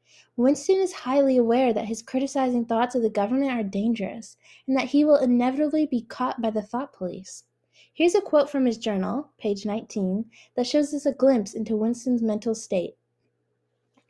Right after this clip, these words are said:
"They'll shoot me, I don't care. They'll shoot me in the back of the neck, I don't care. Down with Big Brother."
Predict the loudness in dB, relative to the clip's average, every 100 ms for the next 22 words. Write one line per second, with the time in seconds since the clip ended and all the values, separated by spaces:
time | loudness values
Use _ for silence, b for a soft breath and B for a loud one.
0 | b b b -4 -4 0 0 2 0 0
1 | 0 0 -2 0 2 2 0 0 -4 0
2 | 0 0 0 -2 0 0 0 -2 -6 -2
3 | 0 0 -2 -2 -2 0 0 0 0 0
4 | 0 0 -6 -6 -12